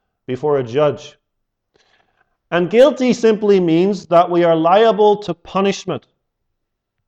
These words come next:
God does not punish those who are not guilty. And the punishment of sin is death. And because of sin, we're all subject to death.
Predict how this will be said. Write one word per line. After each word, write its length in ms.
God 420
does 200
not 320
punish 320
those 420
who 160
are 140
not 400
guilty. 420
And 140
the 80
punishment 680
of 140
sin 540
is 140
death. 500
And 100
because 320
of 120
sin, 440
we're 180
all 220
subject 800
to 80
death. 380